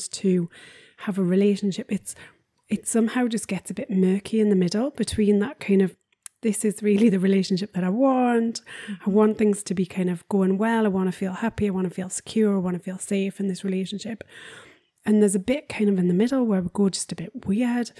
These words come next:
Speaker 1: and the behavior just gets erratic and we can't quite explain it. And it, it's almost like it's you, your body and mind is being taken over.
Speaker 2: Mm-hmm.
Speaker 1: And then there's kind of the bit at the end then, which results in this, um,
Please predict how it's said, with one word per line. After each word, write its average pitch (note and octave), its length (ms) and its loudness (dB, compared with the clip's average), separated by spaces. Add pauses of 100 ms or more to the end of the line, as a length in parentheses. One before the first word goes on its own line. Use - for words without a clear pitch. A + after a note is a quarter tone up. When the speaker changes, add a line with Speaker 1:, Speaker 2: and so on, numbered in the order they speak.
(360)
Speaker 1:
and F#3 200 2
the F3 60 -2
behavior G3+ 480 2
just F#3+ 220 -4
gets - 240 -12
erratic A3 680 -4
and G3 220 2
we G3 60 0
can't B3+ 320 -6
quite A#3 220 -2
explain A#3 540 2
it. F3 240 -4
And G#3+ 120 0
it, C4+ 140 -4 (220)
it's - 240 -4
almost A#3+ 340 2
like F#3+ 180 -6
it's - 140 -12
you, G3+ 240 0 (160)
your F#3+ 220 0 (360)
body G3+ 260 2
and F#3 120 0
mind G#3 240 -2
is F3 120 -6
being F3+ 180 -4
taken F#3+ 320 0
over. G#3 300 -2 (500)
Speaker 2:
Mm-hmm. A3 100 -6 (160)
Speaker 1:
And G3+ 220 6
then G3+ 240 6
there's F#3+ 240 2 (180)
kind G#3+ 180 4
of F#3+ 120 4
the G#3+ 100 2
bit B3+ 280 0
at G#3 40 0
the A3 160 6
end B3+ 260 6
then, G3 280 -2
which A3+ 240 -4
results G#3 440 0
in G3 160 4
this, F#3+ 300 0 (800)
um, F#3+ 580 2